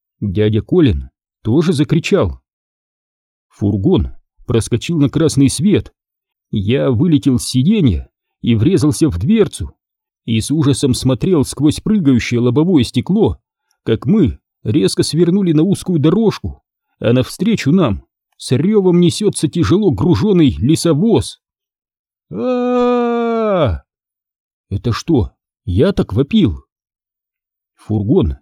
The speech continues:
резко затормозил, меня снова выбросило с сиденья, и я приземлился на четвереньки на полу. Дядя Колин успел свернуть в заросшую бурьяном обочину. Перед глазами мелькнуло какое-то красное,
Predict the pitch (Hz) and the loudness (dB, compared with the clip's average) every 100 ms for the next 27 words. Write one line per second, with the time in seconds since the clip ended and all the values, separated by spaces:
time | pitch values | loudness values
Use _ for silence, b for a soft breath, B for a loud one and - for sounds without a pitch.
0 | - 107 139 131 104 123 123 127 110 190 | -6 -2 0 0 -2 0 2 2 2 0
1 | 80 - _ _ _ _ - 110 135 139 | -2 -6 _ _ _ _ -4 0 2 0
2 | 160 202 127 123 175 127 - 120 113 - | 0 0 2 2 2 0 0 -2 -2 -2
3 | 170 214 101 69 - _ _ _ - 110 | 0 2 0 -4 -12 _ _ _ -2 0
4 | 139 139 101 117 170 151 123 127 - 110 | 2 0 2 2 2 0 0 0 -2 0
5 | 135 208 156 107 110 113 139 208 69 - | 0 2 0 0 -2 0 0 0 -2 -6
6 | _ _ _ _ _ _ _ 101 160 202 | _ _ _ _ _ _ _ -6 0 0
7 | 117 107 233 196 80 67 _ _ _ 123 | 0 -2 0 0 0 -6 _ _ _ -4
8 | 123 - 220 143 - 120 147 233 - 78 | -4 -2 0 0 0 0 2 2 0 -2
9 | 82 156 208 - 180 131 151 170 208 175 | -2 0 0 -2 -2 0 2 2 2 2
10 | 170 190 233 - 110 69 - _ _ _ | 2 0 0 -2 -4 -4 -10 _ _ _
11 | _ _ _ _ _ _ _ _ - 104 | _ _ _ _ _ _ _ _ -6 -2
12 | 110 98 117 104 135 143 82 65 _ _ | 0 0 2 2 2 2 0 -2 _ _
13 | - 117 110 - 165 135 131 175 143 127 | -2 0 2 2 2 2 2 2 2 0
14 | 120 180 156 113 82 67 | 0 0 0 0 -2 -6